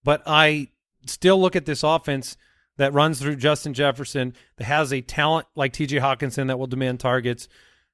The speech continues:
that, you know, K J Osborne had his games last year. I think Addison will be involved, but I'm, I, I do see this being a lower ceiling, higher floor landing spot for Addison, where he could have gone, he could have gone someplace like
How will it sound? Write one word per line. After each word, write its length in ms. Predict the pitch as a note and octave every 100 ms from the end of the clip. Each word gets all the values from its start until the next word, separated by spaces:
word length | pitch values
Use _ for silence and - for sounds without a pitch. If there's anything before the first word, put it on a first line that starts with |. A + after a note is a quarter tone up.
| -
that, 220 | C3+ C#3
you 120 | - D#3+
know, 200 | C3 C3
K 200 | - D#3+
J 120 | D#3 D#3+
Osborne 500 | D3 C#3+ C#3+ D3+ C#3
had 320 | C#3 C#3+ C3 -
his 240 | B2+ C#3+
games 320 | A#2 C#3 C3+ C3
last 320 | B2+ A#2 -
year. 240 | B2 A#2+ _ _ _ -
I 80 | C#3
think 160 | F3
Addison 440 | D#3+ F3+ E3+ E3+ D#3+
will 80 | C#3
be 140 | D#3
involved, 420 | C#3+ B2+ C3+ E3+
but 120 | C#3
I'm, 180 | C3+ C3+ -
I, 160 | D3 C#3+
I 100 | C#3
do 240 | C3+ D#3 G#3
see 300 | - G3 F3+
this 200 | E3 -
being 300 | D3+ D3 C3+
a 220 | B2 A2+ _ _ _ _ _ _ _ _
lower 420 | B2 C#3+ F#3 G3+
ceiling, 680 | G3 - E3+ E3+ E3 D#3+ D#3
higher 480 | - - D#3 F3 F#3
floor 400 | - D#3 E3 E3
landing 360 | D3+ C#3+ D3+ C3+
spot 280 | - C#3 B2+
for 120 | C3
Addison, 360 | C3+ C3+ - B2
where 100 | B2+
he 80 |
could 120 | G#3+ A3+
have 60 |
gone, 280 | E3+ E3+ E3 - _ _ _ _
he 100 | -
could 140 | A3 C4
have 60 |
gone 160 | A3 F#3
someplace 340 | - D#3+ D#3+
like 220 | D3+ C#3+